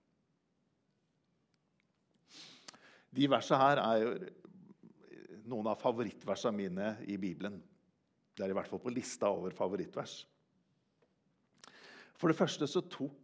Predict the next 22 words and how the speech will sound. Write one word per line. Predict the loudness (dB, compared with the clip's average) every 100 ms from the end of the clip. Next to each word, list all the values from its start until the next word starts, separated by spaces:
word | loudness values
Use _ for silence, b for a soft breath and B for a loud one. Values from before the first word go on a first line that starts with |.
| -2
Jesus | 0 0 -2 -6 -2
altså | -2 0 -2 -4 B B B B B B _ _ _ _ _ _
mitt | -8 -4 -4 -6 -16 -18 -18 -6
usynlige | -6 -4 -8 -6 -4 -4 -4 0 2 2 2
gjeldsbrev. | 0 0 -8 0 2 2 -2 -14 _ _ _ -20 -20 -20 -20 _ _ _ _ b b b b -8
Det | -4
var | -2
ikke | 0 4
bare | 4 4
ett | 2 0
ark, | 0 0
tenker | -4 4 4
jeg. | 4 -4 B B B B B B B B B B B -6
Et | 0 0
usynlig | 0 -4 -2 0 0 0 0 2
brev | 6 8 8 4 -4 -18 _ -6
hvor | 0
det | 0 -2
står, | -4 0 4 4 4
eh, | 2 2 0 -2 2
all | 4 4 2 -2 -8 -16 -20 -20 _ _ _ _ _ -4
det | 0